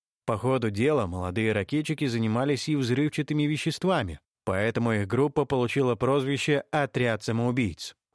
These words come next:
Suicide Squad, задолго до того, как это название использовало издательство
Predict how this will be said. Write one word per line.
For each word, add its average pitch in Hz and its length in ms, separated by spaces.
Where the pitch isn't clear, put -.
Suicide 113 600
Squad, 110 440
задолго 160 540
до 120 120
того, 127 260
как 131 220
это 139 160
название 120 640
использовало 170 800
издательство 147 760